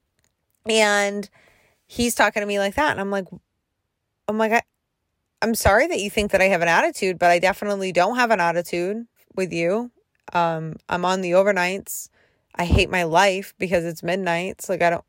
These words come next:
I, I don't know what else to tell you." And he just was like a fucking asshole. And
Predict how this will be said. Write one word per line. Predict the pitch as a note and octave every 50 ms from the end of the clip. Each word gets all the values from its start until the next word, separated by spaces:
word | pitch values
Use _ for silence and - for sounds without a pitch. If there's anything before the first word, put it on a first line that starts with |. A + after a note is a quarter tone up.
| _
I, | F3+ F3+ - -
I | - -
don't | F3 E3+ F3 E3+
know | E3+
what | E3 E3 E3+
else | E3 F3 - -
to | - D#3+
tell | D#3+ - F3 E3+ F#3+
you." | F#3+ F3 E3 D#3+ E3 F3 E3+ _ _ _ _ _ _ _ _ _ _ _ _ _ _
And | - F3
he | F#3+ F#3+ F3+
just | F3 F#3+ F3+ -
was | F3 E3
like | F3 E3 -
a | D#3+
fucking | - - - - E3+ E3 - F3 G3
asshole. | A#3+ D#4 F#4 - - - - - - G3 G3 _ _ _ _ _ _ _ _ _ _ _ _ _ _ _ _ _ _ _ _ _ _
And | - A#3+ A#3+ A#3+ A#3 A#3 A#3 G#3